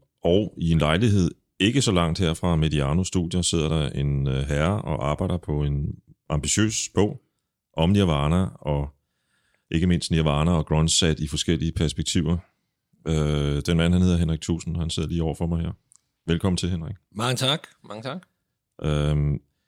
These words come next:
Speaker 1: den kommende times tid skal vi snakke os igennem historien om Kurt og Nirvana. Øhm, jeg har jo siddet og tænkt på, mens jeg har forberedt det her, det er sådan lidt sjovt, at, øh, tre af de største, lad os kalde det kulturfænomener, skråstreg,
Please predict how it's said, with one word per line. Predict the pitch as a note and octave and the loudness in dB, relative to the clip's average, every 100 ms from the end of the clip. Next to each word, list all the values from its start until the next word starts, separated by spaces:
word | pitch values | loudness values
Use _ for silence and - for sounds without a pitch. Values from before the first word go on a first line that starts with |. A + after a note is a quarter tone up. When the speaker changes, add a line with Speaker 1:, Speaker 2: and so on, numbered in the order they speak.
| _ - | _ -4
Speaker 1:
den | D#2+ | 2
kommende | F#2 A2+ A#2 | 2 2 2
times | A2 G2+ | 2 2
tid | - A2 | 2 2
skal | - G#2+ F2 | 2 0 0
vi | F2+ | 0
snakke | - F2+ E2+ | 2 2 0
os | E2+ | -2
igennem | F2 F#2+ F2 | -2 0 2
historien | F#2+ - F#2 F2+ F2+ | 2 2 2 2 2
om | E2 D2+ D2 C2+ _ - | 2 2 0 -4 _ -6
Kurt | D#2+ D#2+ F2+ - | 0 0 -2 -8
og | D#2+ D#2+ D2+ | -4 0 0
Nirvana. | D2+ C#2 C#2+ D#2 F2 - _ _ _ _ _ _ - | 0 0 0 0 -2 -6 _ _ _ _ _ _ -6
Øhm, | D2+ D2 D2 C#2+ C#2+ - _ _ _ _ _ _ _ _ _ _ _ _ _ - | -2 0 0 0 -2 -4 _ _ _ _ _ _ _ _ _ _ _ _ _ -2
jeg | F#2 | 2
har | F#2 | 4
jo | F2+ | 4
siddet | F#2+ F#2 | 4 2
og | |
tænkt | G2 E2+ | 2 2
på, | F#2 | 2
mens | E2 D#2+ | 2 2
jeg | E2+ | 0
har | D2+ | -2
forberedt | D#2+ D#2+ E2 D2+ - | -2 0 0 -2 0
det | D#2 | 0
her, | D#2 | 0
det | C#2+ | 2
er | D2 | 0
sådan | D#2 D2+ | 0 0
lidt | C#2+ - _ _ _ _ _ _ _ _ - | -2 -6 _ _ _ _ _ _ _ _ -10
sjovt, | - F2+ F#2 D2+ - - - | 0 2 2 0 -8 -12 -6
at, | D2 C#2+ - | -4 -2 0
øh, | C#2+ C2 B1 B1 - _ - | 2 2 0 -4 -8 _ -4
tre | - F#2 | 2 2
af | F2 | 2
de | D#2 | 0
største, | - D#2 D#2 F#2 | 2 2 2 0
lad | D#2 D2+ | 2 0
os | - | 0
kalde | D#2+ D2 | 0 0
det | C#2+ | -4
kulturfænomener, | - D#2 - F2+ D2+ E2+ D2+ D#2 C2 D2 | -4 -2 0 0 0 0 2 2 0 -2
skråstreg, | - D#2 C#2+ D2+ C#2 B1+ | -2 -2 -2 -2 -2 -2